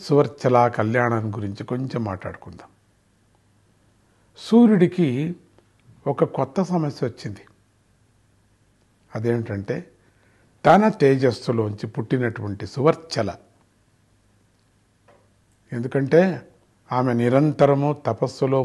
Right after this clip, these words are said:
మునిగిపోయి ఉంటుంది. ఇలాంటి పిల్లను పెళ్లి లేకోకుండా ఇంట్లో పెట్టుకోవడం సూర్యుడికి ఇష్టం లేదు. ఈ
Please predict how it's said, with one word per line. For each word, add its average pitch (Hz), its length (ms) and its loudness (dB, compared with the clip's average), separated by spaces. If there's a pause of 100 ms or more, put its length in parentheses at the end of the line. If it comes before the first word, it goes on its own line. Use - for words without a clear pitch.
మునిగిపోయి 120 540 -2
ఉంటుంది. 90 340 -12 (1700)
ఇలాంటి 120 480 2
పిల్లను 156 360 0 (1300)
పెళ్లి 156 280 4
లేకోకుండా 151 540 4 (100)
ఇంట్లో 131 320 2
పెట్టుకోవడం 131 500 -2 (120)
సూర్యుడికి 123 440 -4 (100)
ఇష్టం 117 240 -4 (140)
లేదు. 90 320 -10 (2000)
ఈ 185 120 4